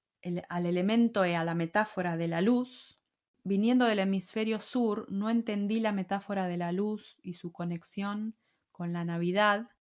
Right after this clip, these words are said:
hasta que me mudé al hemisferio norte hace diecinueve años.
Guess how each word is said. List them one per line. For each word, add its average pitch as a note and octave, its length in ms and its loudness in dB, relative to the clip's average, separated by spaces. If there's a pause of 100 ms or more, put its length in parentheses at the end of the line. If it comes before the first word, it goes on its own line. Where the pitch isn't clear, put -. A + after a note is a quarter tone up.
(160)
hasta F#3+ 460 0
que F#3 380 -4
me F3+ 180 -2
mudé F3+ 460 0
al F3 160 -2
hemisferio F#3 500 0
norte F#3 560 0
hace E3 260 -2
diecinueve E3+ 600 0
años. E3 640 0